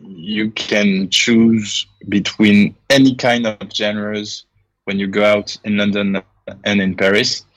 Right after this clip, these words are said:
So, um, so we are, yeah, sometimes you are, you are at a party and you listen to a song that you don't know, and, uh, it gives you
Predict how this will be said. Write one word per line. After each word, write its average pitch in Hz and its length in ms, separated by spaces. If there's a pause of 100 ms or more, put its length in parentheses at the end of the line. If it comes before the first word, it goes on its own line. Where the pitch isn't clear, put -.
(380)
So, 104 440
um, 90 760
so 98 300
we 95 220
are, 92 460 (720)
yeah, 160 160
sometimes 135 580
you 120 180
are, 107 840
you 107 320
are 101 400
at 104 100
a 107 60
party 117 560
and 107 140
you 104 160
listen 104 380
to 101 200
a 101 60
song 110 260
that 101 220
you 104 100 (280)
don't 107 280
know, 117 440 (540)
and, 98 360
uh, 95 140
it 95 280
gives 104 300
you 104 440